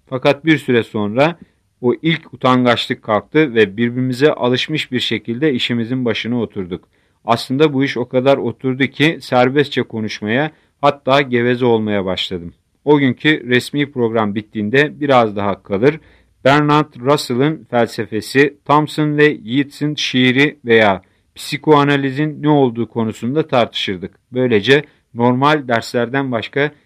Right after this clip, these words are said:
birçok şey de öğrenmiş oldum. Ve tabii bu konuşmalar düzgün ve düzenli konuşmama çok yardımcı oldu. Matematikle ilk tanıştığımda şekilleri kendim çizemediğim için C'nin yardımını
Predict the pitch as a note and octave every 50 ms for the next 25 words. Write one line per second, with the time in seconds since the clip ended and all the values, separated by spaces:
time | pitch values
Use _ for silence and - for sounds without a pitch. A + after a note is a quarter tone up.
0 | _ _ - D3 E3 E3 - - D3+ C#3 C#3 - - B2 A#2+ A#2 C#3+ D3+ C3 A#2+
1 | A#2 A2+ G#2+ G#2+ G2+ - - G#2 G2 F#2 F#2 F2+ E2+ - _ _ _ _ - A2+
2 | G#2+ - - C#3+ C#3 C3 A#2+ C3 D3 D3+ D3 _ _ _ _ - C#3+ C#3+ - C#3
3 | C#3 C3+ B2+ C3 - B2+ B2+ B2+ C#3 D3+ D#3 D#3 - - B2 B2 B2 B2 B2+ D3
4 | D3 C#3 C3+ C#3 D3 C#3+ C3 B2 A#2+ A#2+ B2 B2 B2+ C#3 C3+ C3 B2+ A#2 A2 G2+
5 | - - A2 G#2+ A#2 C3+ D3 D3+ D3 _ _ - B2+ A#2+ - _ _ G#2+ G#2+ G2+
6 | G2 F#2+ G2 G2+ G#2+ A#2+ B2 G#2 F#2+ F#2 F2 F2 F2+ - _ _ _ _ _ _
7 | _ _ _ _ _ _ _ _ _ _ _ _ _ _ _ _ _ _ _ _
8 | _ _ _ _ _ _ _ _ - A#2+ B2 - D3+ D3 D3+ D3 - G3 F#3+ -
9 | - D#3 E3 E3 - - F3+ F3 _ - C#3+ C3+ C3 B2+ A#2+ - - B2 A#2 A2+
10 | A#2+ C#3+ E3 F3 - - - - C3+ B2 - - C3 B2+ C3+ C#3 D#3 E3+ E3+ -
11 | C3 B2+ B2+ C3+ D3+ E3 D3 - C3 B2+ C#3+ D3 C#3+ B2 A2 G#2+ G2+ F#2+ F#2 F2+
12 | - - D#3 D#3+ - _ - - - C#3+ D3 C#3+ C#3+ D3+ F3 E3 - - C3 B2
13 | B2+ A#2+ A#2+ B2 B2 B2 B2 B2+ A#2+ G#2+